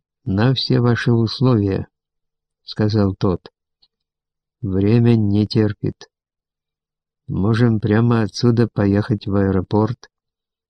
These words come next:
полетим в Тбилиси через Стамбул, если, конечно, вы согласитесь».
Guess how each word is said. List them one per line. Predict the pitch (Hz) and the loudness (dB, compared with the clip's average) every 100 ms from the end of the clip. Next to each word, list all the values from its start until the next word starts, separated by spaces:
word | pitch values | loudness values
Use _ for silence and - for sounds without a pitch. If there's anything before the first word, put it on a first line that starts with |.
| _ _ _ | _ _ _
полетим | 98 95 117 110 98 | -4 0 0 2 0
в | |
Тбилиси | 90 87 90 95 87 110 120 127 117 | -2 -6 -4 -4 0 0 0 0 -2
через | - 113 113 - | 0 0 0 -2
Стамбул, | - 101 98 104 113 110 _ _ _ _ _ _ _ _ _ | -2 0 0 2 0 -2 _ _ _ _ _ _ _ _ _
если, | 104 - 113 | -4 0 0
конечно, | 107 104 104 - 104 | 0 0 0 -2 -2
вы | 101 | 0
согласитесь». | 98 107 104 107 - 123 110 - - | 0 0 0 0 0 -4 -4 -8 -12